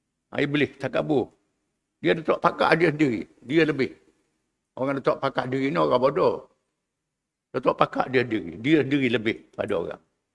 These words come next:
Ini bodoh. Takabur campur dengan bodoh. Bodoh sombong. Ha, cuba kita duduk atas paku, kita akak paku, terakak tak paku?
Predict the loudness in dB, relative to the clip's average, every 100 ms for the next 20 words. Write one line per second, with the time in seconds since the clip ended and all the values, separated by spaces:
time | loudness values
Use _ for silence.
0 | _ -4 2 2 2 -2 -4 -4 2 2
1 | 2 0 0 -4 -4 -6 -2 0 0 -2
2 | -8 -14 _ _ _ _ _ 0 2 2
3 | 0 -2 -4 -8 _ _ _ _ _ _
4 | _ _ _ 2 4 4 6 8 8 8
5 | 8 6 6 4 4 4 2 2 2 2
6 | 2 2 2 2 -4 -4 -4 -6 -8